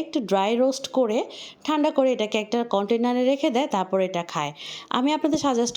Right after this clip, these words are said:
করবো এই দুই নিয়ম থেকে যে কোনো এক নিয়মেই খাবেন। প্রতিদিন এক চা চামচ পরিমাণ তিলটা নেবেন, তারপরে এটাকে বেশ ভালো করে চিবিয়ে খাবেন। চিবিয়ে খাওয়ার পরে এক গ্লাস পানি খেয়ে নেবেন, তাহলে এটা বেশ সুন্দরভাবে আপনার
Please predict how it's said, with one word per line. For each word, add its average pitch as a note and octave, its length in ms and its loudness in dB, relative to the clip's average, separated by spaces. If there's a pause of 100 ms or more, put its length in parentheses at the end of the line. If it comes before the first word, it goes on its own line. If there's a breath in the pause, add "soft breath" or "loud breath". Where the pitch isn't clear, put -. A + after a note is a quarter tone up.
করবো A#3 160 2 (100)
এই C4 40 0 (100)
দুই B3 180 4 (260)
নিয়ম D4+ 180 4 (100)
থেকে D4 180 0 (100)
যে A#3 120 4
কোনো B3 140 2 (160)
এক A3+ 60 -4 (100)
নিয়মেই C#4 400 2
খাবেন। C4 260 0 (480 loud breath)
প্রতিদিন C#4+ 440 2 (180)
এক G3+ 120 -4
চা B3+ 120 2
চামচ C4+ 240 0 (140)
পরিমাণ C4+ 340 2 (120)
তিলটা A3+ 320 0 (100)
নেবেন, B3+ 260 2 (520 loud breath)
তারপরে C4 440 2 (160)
এটাকে A#3+ 280 0 (140)
বেশ C#4 180 2 (240)
ভালো A3+ 220 2 (100)
করে C#4+ 140 2 (160)
চিবিয়ে A#3+ 400 2
খাবেন। D3+ 260 -4 (480 loud breath)
চিবিয়ে C4 320 2 (100)
খাওয়ার C4 300 2 (140)
পরে C4+ 200 2 (160)
এক F3+ 100 -4
গ্লাস G#3 260 -2
পানি A#3 260 2
খেয়ে D#4 260 2
নেবেন, B3+ 220 2 (120)
তাহলে A3 340 2
এটা A#3 220 0
বেশ B3 120 2 (100)
সুন্দরভাবে C4+ 480 2 (100)
আপনার G#3+ 200 -2